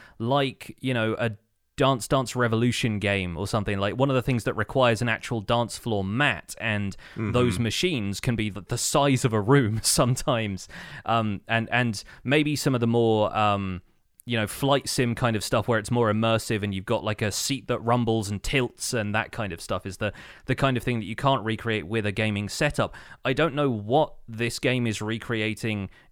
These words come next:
Speaker 1: in person that Minecraft Dungeons can't from the comfort of your own home or through online co-op.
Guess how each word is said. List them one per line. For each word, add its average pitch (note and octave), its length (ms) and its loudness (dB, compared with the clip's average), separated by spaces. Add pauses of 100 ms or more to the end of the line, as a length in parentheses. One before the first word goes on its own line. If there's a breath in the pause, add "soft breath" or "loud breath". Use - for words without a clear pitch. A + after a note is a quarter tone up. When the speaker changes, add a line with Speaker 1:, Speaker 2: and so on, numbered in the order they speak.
Speaker 1:
in B2 220 -2
person C3 560 2
that G#2+ 120 -2
Minecraft G#2+ 520 -4
Dungeons A#2 500 0
can't A2+ 480 -2
from G#2+ 180 -6
the G2 80 -6
comfort A2+ 300 -2
of G2 80 -6
your G#2 180 2
own G#2 80 0
home A2+ 320 -2
or F#2+ 80 -4
through G2+ 240 -4
online F#2 320 -4
co-op. G2 480 -2